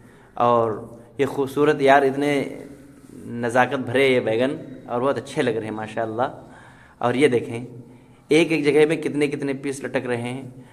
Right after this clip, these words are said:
और ये झमड़े झमड़े, क्या ही अल्लाह की कुदरत है। ये देखें,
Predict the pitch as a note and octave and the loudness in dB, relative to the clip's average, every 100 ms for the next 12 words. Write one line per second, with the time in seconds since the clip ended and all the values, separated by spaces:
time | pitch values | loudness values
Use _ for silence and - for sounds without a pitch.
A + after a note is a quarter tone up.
0 | - - - B2 B2 A#2+ A#2 A#2 G#2+ - | -20 -18 0 4 6 6 6 2 -2 -8
1 | - - - B2+ B2+ C3 B2+ B2 B2 B2+ | -16 -20 -10 -8 -4 0 0 0 0 0
2 | B2+ - - - - - C#3 C#3 C3+ B2+ | -2 -8 -16 -20 -18 4 6 6 4 4
3 | C3 C3 C3 B2+ B2 A#2+ A#2+ A#2+ B2 A#2+ | 2 2 0 -2 -2 -2 -2 -2 -6 -12
4 | - - - - - _ _ _ _ B2 | -12 -20 -20 -20 -20 _ _ _ _ 2
5 | C#3 A#2 G#2+ A2+ G2+ | 2 4 0 -4 -14